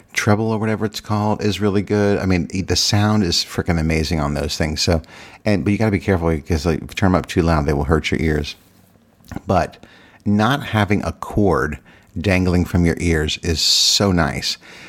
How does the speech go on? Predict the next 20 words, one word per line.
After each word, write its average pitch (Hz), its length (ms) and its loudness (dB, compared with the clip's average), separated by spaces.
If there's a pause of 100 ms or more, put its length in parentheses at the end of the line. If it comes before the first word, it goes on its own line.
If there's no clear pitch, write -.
(140)
When 101 140 4
I, 101 220 4
w-, 71 600 -2
there 92 160 -2
was 92 180 0
a 87 60 2
time 82 280 0
when 80 80 2
I 78 60 2
walked 78 260 0
before 80 380 -2
and 78 120 -2
I 78 80 0
would 73 260 -4 (400)
plug 90 300 0
the 78 80 -2
headphones 78 480 0
into 82 260 2
my, 73 280 0 (760)
um, 73 440 -2